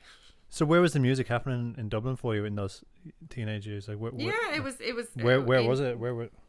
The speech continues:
Speaker 2: Well, we, it was, uh, Clontarf was, that was, we were in Cultus Clontarf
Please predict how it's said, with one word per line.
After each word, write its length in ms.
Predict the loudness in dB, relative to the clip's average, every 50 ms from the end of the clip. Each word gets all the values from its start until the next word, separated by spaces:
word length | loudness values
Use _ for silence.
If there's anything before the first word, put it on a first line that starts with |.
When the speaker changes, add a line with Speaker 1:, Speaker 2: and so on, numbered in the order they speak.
| -20 _ _
Speaker 2:
Well, 300 | -4 0 2 2 2 2
we, 80 | 0 -2
it 100 | -6 -6
was, 180 | -6 -8 -10 -10
uh, 260 | -12 -12 -12 -12 -12 -16 -16 -18 -18 -10
Clontarf 600 | -4 -2 -2 -2 2 4 4 4 4 4 0 -4
was, 180 | -10 -10 -10 -10 -12
that 360 | -12 -12 -4 -2 -2 -2 -2
was, 180 | -4 -8 -8 -8
we 200 | -8 -6 -4 -2
were 100 | -2 -2
in 160 | -4 -4 -6
Cultus 400 | -4 -2 -2 -2 -2 -6 -10 -12
Clontarf 580 | -10 -10 -10 -6 -2 0 0 0 0 0 -4